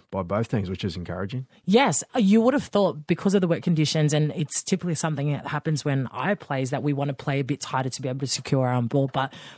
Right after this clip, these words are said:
Speaker 2: both teams didn't take the rain into consideration and just played their style of play, which was, um, really impressive to see.
Speaker 1: Now, one thing that we set you last week was a challenge to get a word in,
Speaker 2: <laughs>
Speaker 1: in your, in your debut call.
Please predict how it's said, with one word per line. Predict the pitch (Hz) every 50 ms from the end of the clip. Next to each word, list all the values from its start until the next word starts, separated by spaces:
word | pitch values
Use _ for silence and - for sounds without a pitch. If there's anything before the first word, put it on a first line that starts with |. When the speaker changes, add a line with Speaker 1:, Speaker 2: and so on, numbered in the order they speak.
| _ -
Speaker 2:
both | 165 165 180 -
teams | - - 165 160 156 156 147 - - - _ _ _ _ _ _ - 143 127
didn't | - 165 180 185 175
take | - - 143 143 131
the | - 151
rain | 135 143 139 139 147
into | - 147 143 -
consideration | - 156 143 - 135 139 139 135 127 - 147
and | 147 135
just | 147 143 - -
played | - 147 139 131 123
their | 135 127
style | - - 123 127 127 127
of | -
play, | - - 135 127
which | 117 123 120 - -
was, | 131 123 117 131
um, | 123 120 123 - - - - -
really | 170 170 170 160
impressive | 156 139 - 143 131 - 139 -
to | - 131
see. | - 123 113 107 - - _ _ _ _ -
Speaker 1:
Now, | 110 117 135
one | - - 151 170 190 185
thing | - 196 175 160
that | 147 131
we | 110 120 110
set | 95 - - 123 92
you | - 101 107 104
last | 107 107 107 101 - 113
week | 107
was | 107 101
a | 104
challenge | - - - 123 117 113 113 110 95
to | 180 175 107
get | 110 -
a | 104
word | 92 101 107 110 117 117 110
in, | 101 101 110 135 143 143 - -
Speaker 2:
<laughs> | 190 -
Speaker 1:
in | 104 113 123 117
your, | 107 107 - - - - - -
in | 123 127
your | 120 107
debut | 92 127 127 123 113 117 113 101
call. | - - 113 113 101 98 104 131 139